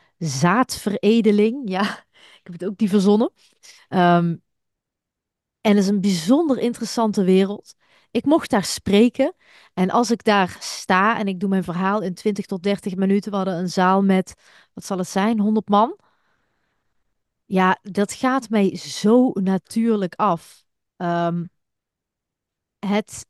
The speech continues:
het zou heel onlogisch zijn om daarmee te stoppen. Omdat ik zie precies wat jij zegt. Als ik op een podium sta en mijn energie gaat aan en ik kan mijn verhaal doen.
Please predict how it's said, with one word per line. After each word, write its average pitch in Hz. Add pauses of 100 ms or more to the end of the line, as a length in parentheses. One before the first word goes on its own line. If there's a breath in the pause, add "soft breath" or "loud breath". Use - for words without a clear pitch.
(340)
het 214
zou 214
heel 226
onlogisch 214
zijn 262
om 185
daarmee 226
te 196
stoppen. -
Omdat 185
ik 180
zie 247
precies -
wat -
jij 233
zegt. - (260 loud breath)
Als 202
ik 196
op -
een 180
podium 302
sta 277 (300 soft breath)
en 180
mijn 170
energie 190
gaat 262
aan 202
en 180
ik 175
kan 180
mijn 180
verhaal 214
doen. 233